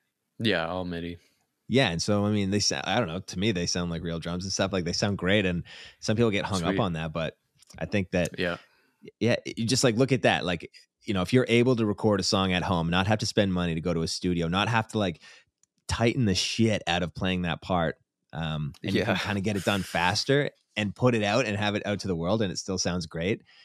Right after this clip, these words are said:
Speaker 2: Like, that, that's a win on its own. I don't think you have to, like, record everything raw and everything in a studio. So, I don't know. I think it's
Speaker 1: No.
Speaker 2: just
Speaker 1: Yeah,
Speaker 2: dope
Speaker 1: me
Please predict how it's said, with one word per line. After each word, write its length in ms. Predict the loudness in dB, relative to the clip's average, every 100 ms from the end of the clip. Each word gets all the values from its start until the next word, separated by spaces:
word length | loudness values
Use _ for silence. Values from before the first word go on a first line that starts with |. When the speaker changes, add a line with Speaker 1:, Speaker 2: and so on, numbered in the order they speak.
| _
Speaker 2:
Like, 220 | -4 -4 0
that, 300 | -2 -2 -8
that's 180 | -4 0
a 60 | 2
win 240 | 2 0
on 120 | 0
its 140 | -2 -2
own. 180 | 0 0
I 100 | -2
don't 180 | -4 -4
think 320 | -6 -8 -18 _ _ _
you 120 | -12 -10
have 280 | -6 -6
to, 120 | -6 -10
like, 180 | -10 -10
record 400 | -14 -12 -8 -6
everything 400 | -6 -8 -8 -8
raw 320 | -6 -6 -6 -6
and 240 | -8 -8 -4
everything 360 | -4 -4 -6
in 80 | -6
a 40 |
studio. 480 | -8 -8 -8 -6 -6
So, 320 | -6 -4 -6 -6
I 60 | -2
don't 80 | 0
know. 120 | 0
I 40 | 0
think 120 | 0
it's 100 | 0
Speaker 1:
No. 0 |
Speaker 2:
just 140 | -2
Speaker 1:
Yeah, 220 | 0 0
Speaker 2:
dope 20 | -2
Speaker 1:
me 140 | -6